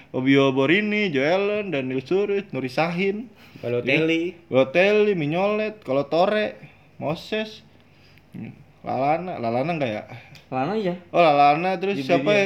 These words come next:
Speaker 1: yang mirip Pirlo itu?
Speaker 2: Oh,
Speaker 3: Allen.
Speaker 2: Allen.
Speaker 1: Nah, Joe Allen. Nah, itu pemain-pemain yang kayak gitu aja Rodgers bisa, bisa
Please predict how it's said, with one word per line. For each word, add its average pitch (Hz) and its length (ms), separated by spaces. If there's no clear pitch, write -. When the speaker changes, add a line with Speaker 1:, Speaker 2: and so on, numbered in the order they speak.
Speaker 1:
yang 160 100
mirip 165 240
Pirlo 170 380
itu? 190 220
Speaker 2:
Oh, 135 140
Speaker 3:
Allen. 131 320
Speaker 2:
Allen. 139 340
Speaker 1:
Nah, 127 220
Joe 123 180
Allen. 156 460
Nah, 113 200
itu 131 160
pemain-pemain 131 640
yang 127 320
kayak 120 240
gitu 123 160
aja 165 180
Rodgers 127 440
bisa, 113 520
bisa 117 300